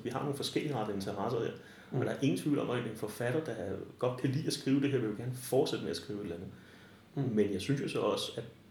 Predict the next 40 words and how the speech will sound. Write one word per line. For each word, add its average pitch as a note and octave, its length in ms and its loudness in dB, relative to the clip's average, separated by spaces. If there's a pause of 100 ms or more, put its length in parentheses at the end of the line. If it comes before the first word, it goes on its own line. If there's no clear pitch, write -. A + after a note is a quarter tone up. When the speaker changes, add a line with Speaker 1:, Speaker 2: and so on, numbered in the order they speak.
(380)
Speaker 1:
det A2 60 4
er G#2 40 6
lidt G#2 140 2
svært - 300 2
efterfølgende G#2+ 600 0
at F#2 100 -4
jamre G2 260 -2
sig B2 140 0
over, A2 100 -4
hvis - 100 -10
folk - 180 2
ikke A2 140 -4
har G#2 100 -4
lyst G2+ 120 -6
til - 60 -2
at G#2 60 -4
læse A#2 260 -2
det. - 80 -14 (380)
Speaker 2:
<gasps> - 360 -8
Speaker 1:
Altså, - 140 -2 (440)
nu A#2 80 -2
ved A#2+ 120 2
jeg G#2+ 100 4
godt, G#2 160 0
der A2 60 -2
ikke A2+ 100 0
er A2 60 -2
s-, - 200 -10 (600)
jo, - 60 4 (120)
der C#3+ 60 4
er C#3+ 80 8
sgu C#3 180 6
noget F#2+ 160 6
jammer. G#2 300 0
Det C#3+ 100 4
kommer B2+ 200 6
vi G#2+ 60 2
nok G#2 160 -2
ikke G#2 120 -4
udenom. G2+ 200 -6